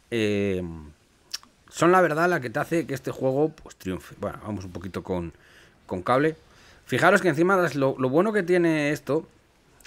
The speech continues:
el tener los equipos así de, de bien buildeados,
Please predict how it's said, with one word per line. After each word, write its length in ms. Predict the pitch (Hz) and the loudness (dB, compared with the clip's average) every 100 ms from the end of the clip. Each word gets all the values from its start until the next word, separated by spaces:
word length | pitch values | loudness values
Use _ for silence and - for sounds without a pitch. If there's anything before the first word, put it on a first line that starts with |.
| - | -8
el 120 | 117 | -2
tener 220 | 110 131 143 | 0 2 2
los 160 | 143 | 0
equipos 340 | 135 139 131 123 | -2 -4 -2 -4
así 200 | 123 127 | -2 0
de, 520 | 120 110 92 90 82 82 - _ _ - | 2 2 0 -4 -8 -16 -20 _ _ -12
de 160 | 101 110 | -2 0
bien 220 | 123 123 | 0 0
buildeados, 500 | 120 110 120 123 | 2 2 2 2